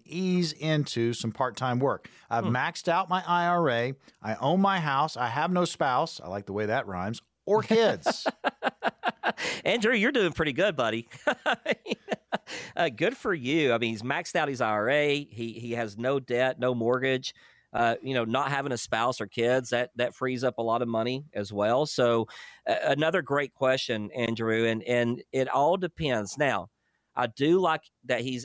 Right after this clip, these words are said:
Speaker 2: asking about long-term care insurance. I, I think healthcare, uh, is one of the big pitfalls in retirement. Uh, it's my number three pitfall. Um, I don't think people worry about it so much, especially Andrew's fifty-five. He's already thinking, like,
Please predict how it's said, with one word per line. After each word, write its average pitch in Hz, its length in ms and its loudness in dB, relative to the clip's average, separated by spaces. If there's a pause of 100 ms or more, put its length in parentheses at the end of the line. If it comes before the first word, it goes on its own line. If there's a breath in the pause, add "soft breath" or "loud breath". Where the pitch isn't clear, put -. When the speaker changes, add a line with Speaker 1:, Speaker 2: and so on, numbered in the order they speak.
(140)
Speaker 2:
asking 143 460 -4
about 131 240 -2
long-term 123 420 -2
care 113 160 0
insurance. 98 540 -2
I, 135 220 2
I - 20 0
think 143 340 0
healthcare, 117 720 0 (520 soft breath)
uh, 117 220 0
is 120 200 0
one 139 100 0
of 123 80 2
the 117 60 -4
big 120 240 0
pitfalls 104 520 0
in 104 80 -4
retirement. 98 600 -4
Uh, 107 180 0
it's 113 160 -4
my 143 140 0
number 139 240 0
three 135 200 0
pitfall. 95 460 -2 (380 soft breath)
Um, 107 320 0
I 120 80 2
don't 139 200 0
think 143 240 -2
people 120 640 2 (120)
worry 113 320 2
about 170 240 2
it - 120 -2
so 190 160 0
much, 202 300 0
especially 165 500 0
Andrew's 160 300 0
fifty-five. 120 640 -2 (480 soft breath)
He's 151 200 2
already 170 200 2
thinking, 139 480 0
like, 117 200 2